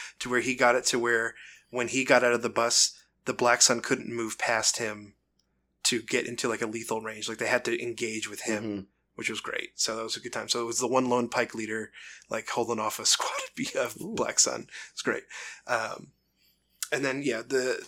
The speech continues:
Speaker 1: long story short was the dudes chewed him up enough to where we were able to play it out to, it was two one on K P. And I got my point, uh, and then also the middle point as well.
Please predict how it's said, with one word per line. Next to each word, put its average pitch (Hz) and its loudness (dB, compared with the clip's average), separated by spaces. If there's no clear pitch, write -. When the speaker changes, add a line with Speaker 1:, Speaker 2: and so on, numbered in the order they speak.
Speaker 1:
long 147 4
story 135 2
short 131 2
was 117 0
the 117 -4
dudes 127 -4
chewed 131 4
him 120 -2
up 117 -2
enough 113 -4
to 120 0
where 110 -4
we 117 -6
were 110 -10
able 110 -8
to 113 -6
play 120 -2
it 110 -8
out 117 -4
to, 110 -6
it 123 -4
was 113 0
two 120 2
one 117 -2
on 110 -8
K 107 -6
P. - -12
And 117 -8
I 113 -6
got 117 0
my 127 0
point, 120 -2
uh, 107 -2
and 117 -2
then 113 -2
also 110 -2
the 117 -4
middle 110 -6
point - -8
as - -14
well. - -8